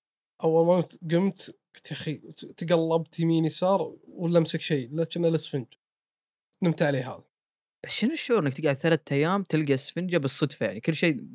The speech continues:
Speaker 2: لازم بالصدفة.
Speaker 1: والحمام تكرم صدفة.
Speaker 2: هم صدفة، صح،
Speaker 1: إيه،
Speaker 2: دورت
Speaker 1: أول
Speaker 2: عليه
Speaker 1: شيء
Speaker 2: ولقيته.
Speaker 1: يعني سبحان الله، يعني من كثر ما أني متأذي وما كان ببالي لا حمام ولا شيء، بس أبي السلامة.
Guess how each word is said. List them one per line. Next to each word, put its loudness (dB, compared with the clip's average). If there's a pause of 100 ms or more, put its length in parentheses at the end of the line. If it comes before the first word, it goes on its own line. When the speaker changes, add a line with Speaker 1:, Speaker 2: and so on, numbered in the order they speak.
(220)
Speaker 2:
لازم 2
بالصدفة. -6
Speaker 1:
والحمام 0
تكرم -4
صدفة. -10 (520)
Speaker 2:
هم 2
صدفة، -6
صح، -4
Speaker 1:
إيه، -8
Speaker 2:
دورت 2
Speaker 1:
أول 2
Speaker 2:
عليه 2
Speaker 1:
شيء 2
Speaker 2:
ولقيته. -2
Speaker 1:
يعني -8 (460)
سبحان -4
الله، -4
يعني -8
من -8
كثر -4
ما 2
أني 2
متأذي 0
وما -6
كان 2
ببالي 0
لا 0
حمام 0
ولا 2
شيء، 0
بس -4
أبي 0
السلامة. -4